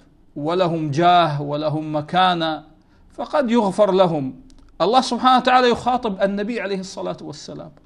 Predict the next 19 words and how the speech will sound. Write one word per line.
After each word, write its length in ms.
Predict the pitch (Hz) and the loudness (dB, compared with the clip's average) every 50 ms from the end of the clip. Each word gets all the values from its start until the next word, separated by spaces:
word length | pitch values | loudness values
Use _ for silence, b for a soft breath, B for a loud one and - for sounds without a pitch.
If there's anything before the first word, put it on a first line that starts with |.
| _ - | _ -2
أعظم 460 | 220 220 190 190 196 185 190 180 175 | 0 0 0 -2 -2 -2 -2 -4 -4
الخلق 400 | 165 156 - - 156 147 135 - - _ - _ | -8 -10 -8 -10 -10 -10 -10 -12 -16 _ -20 _
وأفضل 500 | 175 - - 190 - - 175 180 175 165 | -16 -12 -12 -12 -12 -8 -6 -6 -6 -6
الخلق 500 | 160 156 - - 175 160 147 - - - | -8 -10 -10 -10 -10 -10 -10 -10 -10 -12
وأكرم 480 | 151 - - - - - 196 180 175 170 | -10 -8 -8 -8 -4 -4 -4 -4 -4 -6
الخلق 400 | 156 - - 185 180 151 - 151 | -8 -6 -6 -6 -6 -6 -4 -4
على 160 | 156 160 165 | -2 -2 -2
الله 140 | 165 185 185 | -4 -4 -6
سبحانه 400 | - - 180 151 - 180 175 170 | -8 -10 -14 -12 -10 -8 -8 -8
وتعالى، 440 | 151 151 170 175 190 202 220 233 b b b b b b b b | -8 -4 -2 -2 -2 -2 -4 -8 b b b b b b b b
يقول 180 | _ - 160 175 | _ -4 0 2
له: 160 | 190 196 214 | 2 2 2
"انتبه، 360 | 220 214 - 196 165 143 143 139 165 | 0 -2 -4 -6 -6 -6 -10 -10 -6
لئن 360 | 180 180 196 208 202 202 - | -4 -2 -2 -2 -2 2 2
أشركت 760 | 208 185 - - 233 254 277 277 - - - 247 262 285 269 269 - - _ b b b b b b b - | 2 2 2 0 2 2 2 0 0 0 2 4 4 4 2 0 -10 -20 _ b b b b b b b -2
ليحبطن 880 | 170 180 190 196 - - 175 170 196 196 196 226 240 240 240 233 214 | 2 4 4 4 4 2 4 4 4 4 6 2 0 2 0 0 2
عملك 760 | 208 196 175 180 208 208 208 202 190 185 196 190 185 - - - - - _ _ _ _ _ _ | 2 2 2 2 2 4 4 2 2 4 2 0 0 -2 -16 -20 -20 -20 _ _ _ _ _ _
ولتكونن 880 | 175 208 277 - 196 - - 240 247 233 233 220 214 220 214 208 208 202 | 4 6 10 10 10 8 8 2 2 2 -2 0 0 -4 -4 -2 -2 -2
من 280 | 196 196 196 190 190 | -2 -2 -6 -6 -8